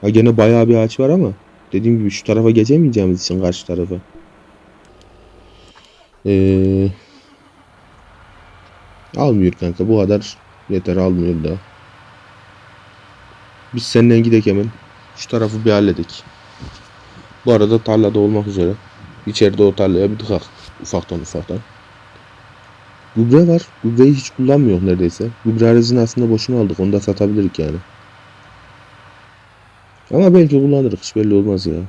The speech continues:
Tamam, yüzde kırk iki. İyi, iyi.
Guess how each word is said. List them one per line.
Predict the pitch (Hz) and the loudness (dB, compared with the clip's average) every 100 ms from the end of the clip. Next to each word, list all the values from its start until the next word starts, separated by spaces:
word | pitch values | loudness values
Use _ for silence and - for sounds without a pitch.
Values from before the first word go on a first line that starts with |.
| - _ _ _ _ _ _ _ _ _ _ _ _ _ _ _ _ _ _ _ _ _ _ _ _ _ _ _ _ | -16 _ _ _ _ _ _ _ _ _ _ _ _ _ _ _ _ _ _ _ _ _ _ _ _ _ _ _ _
Tamam, | - 117 | -4 -2
yüzde | 98 110 117 110 | -2 -2 2 2
kırk | 110 107 | 0 -8
iki. | - - 117 - _ - _ _ - - - - - - - - - - - - - - - - - - - - - - - - - - - | -16 -12 -12 -12 _ -20 _ _ -20 -20 -20 -20 -20 -20 -20 -20 -20 -20 -20 -20 -20 -20 -20 -20 -20 -20 -20 -20 -20 -20 -20 -20 -20 -20 -4
İyi, | 139 127 123 | 2 4 4
iyi. | 110 | 2